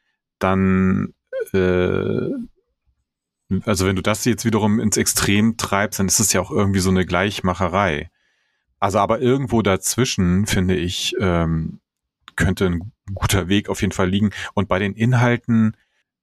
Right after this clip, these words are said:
da muss man gucken. Also da könnte man sicherlich auch den Auftrag, den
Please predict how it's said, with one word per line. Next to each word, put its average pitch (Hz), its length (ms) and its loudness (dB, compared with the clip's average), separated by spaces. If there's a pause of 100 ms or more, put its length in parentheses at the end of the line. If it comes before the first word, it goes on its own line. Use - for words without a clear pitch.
da 92 100 2
muss 117 180 0
man 107 380 0 (320)
gucken. - 400 -2
Also 90 360 2 (120)
da - 180 -2
könnte 113 280 0
man 104 140 2
sicherlich 95 440 0
auch 87 80 -4
den 87 180 -2
Auftrag, 92 640 -2
den 90 540 0